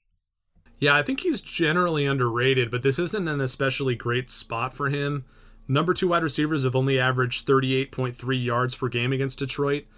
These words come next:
Uh, and based on this week's reports, you know, a get-right game could be coming for Brandon Cooks. And we could argue about who the true number two wide receiver on the Saints is, whether it's, you know, Michael Thomas or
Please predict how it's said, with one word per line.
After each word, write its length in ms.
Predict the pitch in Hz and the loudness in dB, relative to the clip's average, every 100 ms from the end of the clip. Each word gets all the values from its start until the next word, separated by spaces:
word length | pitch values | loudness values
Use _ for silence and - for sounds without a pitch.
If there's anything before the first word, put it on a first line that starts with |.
| - - - | -20 -20 -14
Uh, 220 | 120 110 | -8 -6
and 140 | 117 123 | -2 0
based 200 | 147 151 | 2 2
on 140 | 135 | 2
this 180 | 135 - | 2 2
week's 200 | 135 - | -2 -2
reports, 580 | 123 127 127 127 - - | -2 0 0 0 -4 -6
you 120 | - | -8
know, 140 | 120 113 | -4 -4
a 40 | |
get-right 480 | 101 139 127 123 127 | -2 0 0 -2 -4
game 240 | 123 120 123 | -2 0 0
could 160 | 127 | -2
be 80 | 120 | -2
coming 260 | 120 120 123 | -2 -2 -2
for 140 | 127 | -2
Brandon 280 | 120 120 120 | 0 -2 -2
Cooks. 400 | 127 131 - - - - - | -2 -2 -2 -8 -12 -20 -12
And 240 | - 170 190 | -6 -2 0
we 80 | 160 | 2
could 100 | 147 | 6
argue 220 | 147 131 | 6 4
about 180 | 123 110 | 2 2
who 140 | 131 | 2
the 100 | 120 | 0
true 360 | - 139 131 120 | -2 2 2 2
number 320 | 123 120 120 | 0 0 0
two 180 | - 127 | 0 0
wide 160 | 117 | 0
receiver 340 | 107 127 117 117 | -2 -2 -2 -2
on 80 | |
the 60 | 113 | -2
Saints 340 | - 120 - | -4 -4 -2
is, 180 | 123 123 | -2 -2
whether 280 | 117 113 110 | -2 -2 -2
it's, 160 | 104 - | -4 -6
you 60 | |
know, 40 | 110 | -4
Michael 240 | 113 113 | -4 -4
Thomas 400 | 110 117 123 - | -4 -2 -2 -2
or 300 | 110 113 107 | -2 -2 -4